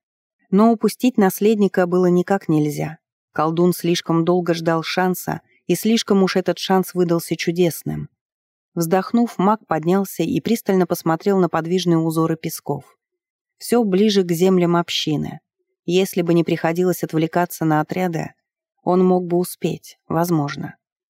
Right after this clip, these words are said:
А возможно, первым успел бы кто-то другой. Чего уж теперь гадать. Насколько опережал его царевич?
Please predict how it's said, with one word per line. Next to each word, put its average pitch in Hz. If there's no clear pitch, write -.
А 139
возможно, 156
первым 165
успел 175
бы 151
кто-то 143
другой. 160
Чего 233
уж 190
теперь 147
гадать. 147
Насколько 196
опережал 170
его 151
царевич? 156